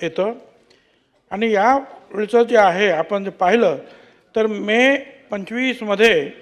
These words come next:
अठ्ठ्याण्णव टक्के धान्याचं वाटप झालेलं आहे. आणि या बाबतीमध्ये अधिकाऱ्यांनी जो रिपोर्ट पाठवलेला आहे तर अशी कुठली तक्रार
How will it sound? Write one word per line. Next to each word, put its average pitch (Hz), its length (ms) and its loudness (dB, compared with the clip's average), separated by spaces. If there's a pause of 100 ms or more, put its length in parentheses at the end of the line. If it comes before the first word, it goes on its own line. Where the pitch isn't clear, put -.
(1300)
अठ्ठ्याण्णव 269 640 0 (120)
टक्के 254 300 -2
धान्याचं 226 680 2
वाटप 180 340 0
झालेलं 151 360 -4
आहे. - 160 -16 (1700)
आणि 220 160 0
या 226 180 4
बाबतीमध्ये 220 840 0 (640)
अधिकाऱ्यांनी 254 640 2
जो 254 220 4
रिपोर्ट 233 340 0
पाठवलेला 190 600 -4
आहे 151 320 -10 (540)
तर - 60 -4
अशी 208 180 -4
कुठली 233 320 -10
तक्रार 214 500 0